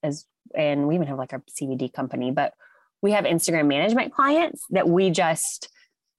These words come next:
the people who are like, "I don't wanna open Instagram, just do it for me." I literally have one chiropractor in Poway. They're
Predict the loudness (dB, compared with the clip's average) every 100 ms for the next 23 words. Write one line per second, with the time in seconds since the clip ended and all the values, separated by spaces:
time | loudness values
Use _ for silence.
0 | _ _ _ -4 0 2 4 4 4 2
1 | 2 2 2 2 2 2 2 2 2 0
2 | _ _ _ -2 -2 0 0 2 2 0
3 | 0 0 2 0 0 0 0 0 2 2
4 | 2 2 2 0 0 0 0 -2 0 0
5 | 0 -2 0 2 2 2 2 0 0 2
6 | 2 0